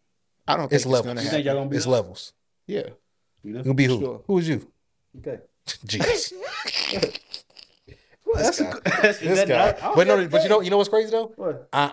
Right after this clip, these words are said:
Speaker 2: honestly, I don't think we beat U K.
Speaker 3: Thank you.
Speaker 2: Now, hold on, wait, no, no, no, no. Let me finish.
Speaker 3: Thank
Speaker 2: Let me
Speaker 3: you.
Speaker 2: finish.
Speaker 1: The game's in
Speaker 2: I don't,
Speaker 1: at home.
Speaker 2: I don't care where it is.
Speaker 3: Thank you.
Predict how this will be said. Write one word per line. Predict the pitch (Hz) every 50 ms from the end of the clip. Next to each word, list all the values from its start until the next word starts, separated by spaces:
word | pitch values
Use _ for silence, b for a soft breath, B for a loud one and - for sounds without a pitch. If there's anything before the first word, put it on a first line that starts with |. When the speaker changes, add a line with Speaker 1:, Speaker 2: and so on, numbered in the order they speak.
| 110 120 135
Speaker 2:
honestly, | 147 151 147 - 175 175 180 170 - _ _ _ _ _ _ _ _ _ _ _ _ _ _ _ _ _ _ _ _ _ _ _ _ _ _ _ _ _ _ _ _ _ _ _ _ _ _ _ _ _ _ _ _ _ _ _ _ _ _ _ _ _ _ _ _ _ _ -
I | -
don't | 139 139 -
think | 127 107
we | 113 104
beat | 98 107 101
U | 92 95 92
K. | - 87 - - _ _ _ _ _ _ _ _ _ _ _ _ _ _ _ _ _ _ _ _ _ _ _ _
Speaker 3:
Thank | 135 131 127 - -
you. | 123
Speaker 2:
Now, | 139 147 143 127 98 - -
hold | - 139 160
on, | 170
wait, | 175 160 156
no, | 165 165 151
no, | 143 147
no, | 143
no. | 143 139
Let | 131 139
me | 156
finish. | 151 208 226 226 -
Speaker 3:
Thank | -
Speaker 2:
Let | 143
me | 147
Speaker 3:
you. | 143
Speaker 2:
finish. | 170 147 185 247
Speaker 1:
The | 370 370
game's | 285 208 226
in | 294 311 254
Speaker 2:
I |
don't, | 143 147 143
Speaker 1:
at | 170 170 170
home. | 214 370 427 427
Speaker 2:
I | 294 196
don't | 170 -
care | - 143
where | 135 160 151 110
it | 92 85
is. | -
Speaker 3:
Thank | 156 151 147 143 147
you. | - 98